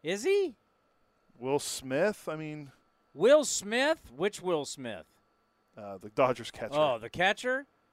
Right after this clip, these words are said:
Speaker 1: Oh, Kershaw's making exactly twenty. See, last year he made seventeen. I thought he went, Kershaw used to make thirty-one. He's taking a pay cut to
Speaker 2: Wow.
Speaker 1: stay.
Speaker 2: Well, according to, uh, Cots contracts, <laughs> Freeman,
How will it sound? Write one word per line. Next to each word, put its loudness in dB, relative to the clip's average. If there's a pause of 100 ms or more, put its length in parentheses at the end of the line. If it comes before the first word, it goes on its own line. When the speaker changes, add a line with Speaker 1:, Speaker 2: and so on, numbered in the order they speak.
(520)
Speaker 1:
Oh, 0
Kershaw's 2
making -4
exactly -2
twenty. -10
See, -6
last 2
year -2
he -4
made -6
seventeen. -6
I -8
thought -6
he -4
went, -8 (380)
Kershaw 0
used 0
to -10
make -2
thirty-one. -4 (600)
He's -6
taking 0
a -8
pay -6
cut -14
to -6
Speaker 2:
Wow. 12
Speaker 1:
stay. 6
Speaker 2:
Well, 10
according 4
to, 2
uh, 8
Cots 2
contracts, 0 (360)
<laughs> -14 (2250)
Freeman, 0